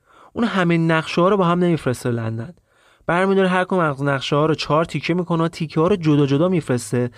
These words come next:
تا اگه تو مسیر اتفاقی افتاد یه بخششون از بین رفت و نرسید، تیکه‌های دیگه ماهیت عملیات ساخت کشتی‌ها رو مشخص کنه.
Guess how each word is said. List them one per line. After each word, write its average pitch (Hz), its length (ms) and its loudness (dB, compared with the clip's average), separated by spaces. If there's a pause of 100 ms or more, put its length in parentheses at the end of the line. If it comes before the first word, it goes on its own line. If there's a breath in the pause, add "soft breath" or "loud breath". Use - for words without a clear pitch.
(280 loud breath)
تا - 100 -4
اگه 190 180 0
تو - 160 0
مسیر 165 400 0
اتفاقی 170 500 0
افتاد 143 300 0
یه 156 120 2
بخششون 147 440 0
از 135 160 -2
بین 139 180 0
رفت 139 260 0
و - 20 0
نرسید، 139 800 0 (380 soft breath)
تیکه‌های 175 440 2
دیگه 170 240 2
ماهیت 165 480 2
عملیات 151 680 0
ساخت 147 340 -2
کشتی‌ها 156 420 0
رو 196 100 2
مشخص 135 520 -2
کنه. 120 260 -12